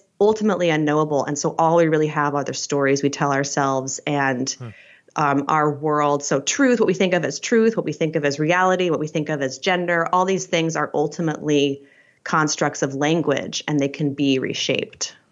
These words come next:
Speaker 2: Do you see, I mean, as you're talking, I'm thinking,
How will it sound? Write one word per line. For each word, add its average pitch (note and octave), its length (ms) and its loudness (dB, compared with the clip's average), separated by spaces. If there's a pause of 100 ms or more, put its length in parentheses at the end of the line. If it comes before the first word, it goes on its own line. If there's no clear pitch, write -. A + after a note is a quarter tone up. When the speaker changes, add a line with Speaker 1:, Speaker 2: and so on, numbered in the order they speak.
(220)
Speaker 2:
Do E3+ 100 -2
you F#4 140 -2
see, A3 680 -4
I G#3 60 -6
mean, F#3 140 2
as G3 160 2
you're E3 80 2
talking, F#3 420 0
I'm D3+ 100 -2
thinking, C#3 600 -6